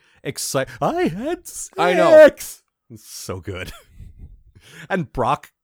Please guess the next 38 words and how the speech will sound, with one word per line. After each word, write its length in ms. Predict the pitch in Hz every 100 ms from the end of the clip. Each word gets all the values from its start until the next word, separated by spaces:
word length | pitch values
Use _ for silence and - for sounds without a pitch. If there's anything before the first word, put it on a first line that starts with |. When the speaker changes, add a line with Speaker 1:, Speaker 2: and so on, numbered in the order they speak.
| -
Speaker 1:
being 200 | 156 127
proud 440 | - - 87 110
of 120 | 120
him. 160 | 135 135 -
Speaker 2:
Oh, 100 | 254
yeah. 280 | 226 220 98 - _ _ _ _ _
'Cause 140 | 247
Speaker 1:
A 20 | 240
Speaker 2:
of 40 |
Speaker 1:
little 120 | 208
Speaker 2:
course 140 | 254 -
Speaker 1:
like, 80 | -
you 40 |
Speaker 2:
Brock 160 | 156 127
Speaker 1:
sh- 40 | 139
Speaker 2:
is 60 |
gonna 160 | 120 120
be 80 | 110
proud 320 | - 110 87
of 80 | 87
him. 220 | 90 101 _
Speaker 1:
You, 160 | 104 101 _ -
you 140 | 90
sure 280 | - 92 85
did, 260 | 73 65
Hank. 260 | - - -
Speaker 2:
<laughs> 840 | 185 170 143 147 143 123 127 139 - _ _ _ 254 185 -
Speaker 1:
Very 300 | 95 76 -
good. 260 | - - 214
Speaker 2:
Everything 540 | 339 381 349 - 285
is 200 | 415 302
different 600 | 233 302 415 - 392 381 -
now 460 | 214 196 156 107 - _ _ -
because 480 | 285 - - 359 415
Speaker 1:
And 80 |
he 60 | 311
Speaker 2:
of 180 | 240 403
sex. 880 | - - - 480 440 403 - - -